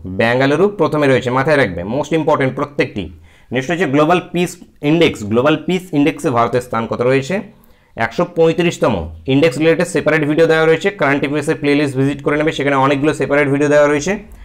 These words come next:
যেগুলো তোমাদের জন্য কিন্তু most important। নেক্সট হচ্ছে সিক্সটি সিক্স ফিল্মফেয়ার অ্যাওয়ার্ড, ফিল্মফেয়ার অ্যাওয়ার্ডে, ফিল্মফেয়ার অ্যাওয়ার্ডে, আহ, সেরা মুভির তকমা কাকে দেওয়া হয়েছে? ফিল্মফেয়ার অ্যাওয়ার্ডে সেরা মুভি দেওয়া হয়েছে থপ্পড়কে, থপ্পড়কে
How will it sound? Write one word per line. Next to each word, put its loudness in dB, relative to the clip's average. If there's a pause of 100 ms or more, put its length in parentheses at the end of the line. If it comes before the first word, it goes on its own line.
(120)
যেগুলো 2
তোমাদের 0
জন্য 0
কিন্তু 2
most -2
important। 2 (640)
নেক্সট 0
হচ্ছে -2
সিক্সটি -2
সিক্স 0 (180)
ফিল্মফেয়ার 2
অ্যাওয়ার্ড, 2 (160)
ফিল্মফেয়ার 0
অ্যাওয়ার্ডে, 2
ফিল্মফেয়ার 0
অ্যাওয়ার্ডে, 2 (280)
আহ, 4
সেরা 2
মুভির 2
তকমা 2
কাকে 0
দেওয়া 4
হয়েছে? -2 (220)
ফিল্মফেয়ার 4
অ্যাওয়ার্ডে 4
সেরা 0
মুভি 2
দেওয়া 2
হয়েছে 0
থপ্পড়কে, 0 (720)
থপ্পড়কে 0